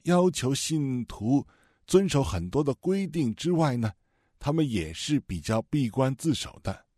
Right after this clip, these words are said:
有些极端的教会好像异端一样，非常的封闭。由于这些极端教会认为他们才是最敬虔的教会，所以他们也看不起别的教会，不跟其他教会的基督徒交往，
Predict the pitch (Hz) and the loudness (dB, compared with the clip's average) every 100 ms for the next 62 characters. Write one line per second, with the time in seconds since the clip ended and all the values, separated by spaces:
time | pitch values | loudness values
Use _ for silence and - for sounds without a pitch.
0 | _ _ _ _ _ - 95 131 123 - | _ _ _ _ _ -2 0 2 0 0
1 | 120 147 127 107 127 104 92 113 90 _ | 0 2 2 2 4 4 4 2 0 _
2 | _ - 104 131 175 165 175 175 147 180 | _ -8 -4 -4 -4 0 2 2 4 2
3 | 110 - _ - 175 180 - 92 101 - | 2 -6 _ -2 0 0 -4 -6 -6 -4
4 | 120 117 113 - _ _ _ _ _ _ | -2 -2 -4 -6 _ _ _ _ _ _
5 | - 120 127 123 135 117 - 117 143 135 | 2 2 4 2 2 -2 -2 0 2 4
6 | 131 110 127 127 107 110 107 _ _ - | 2 2 0 2 4 2 0 _ _ -10
7 | - 190 185 135 143 151 - 185 160 - | -2 0 2 0 2 0 2 4 4 4
8 | 170 131 - 101 113 120 95 85 113 90 | -2 -2 -2 -4 0 0 0 0 0 0
9 | - _ _ _ - 120 98 _ - 160 | -4 _ _ _ -2 0 0 _ -4 2
10 | 180 110 - - 180 147 - - - 82 | 2 2 -4 -2 0 0 -2 -8 -10 -8
11 | 87 90 98 82 - 104 - _ _ _ | -8 -4 -4 -4 -2 -2 -2 _ _ _
12 | 147 123 147 - 117 127 123 131 107 113 | -2 4 4 4 -2 -2 0 2 2 2
13 | 101 92 135 147 151 - 117 165 165 156 | 0 -2 0 2 2 0 -2 2 4 2
14 | 82 | -2